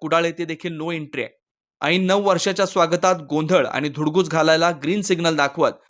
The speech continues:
रायगडमध्ये घेऊन येत असलेल्या आयोजकांबाबत नाराजीचा सूर आहे.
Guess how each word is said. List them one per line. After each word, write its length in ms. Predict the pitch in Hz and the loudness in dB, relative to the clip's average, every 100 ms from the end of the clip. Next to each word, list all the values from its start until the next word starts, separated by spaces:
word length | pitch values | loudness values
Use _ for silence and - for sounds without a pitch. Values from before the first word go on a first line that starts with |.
| _ | _
रायगडमध्ये 580 | - 147 160 202 220 220 | -4 -2 0 -2 -2 -2
घेऊन 260 | 202 196 196 | -2 -4 -6
येत 160 | 190 185 | -4 -6
असलेल्या 320 | - 175 180 | -4 0 0
आयोजकांबाबत 880 | 160 165 165 170 165 151 147 160 | 2 0 0 -2 0 0 0 -2
नाराजीचा 520 | 160 139 143 143 147 151 | 0 0 0 -2 -8 -10
सूर 240 | - | -6
आहे. 80 | 139 | -6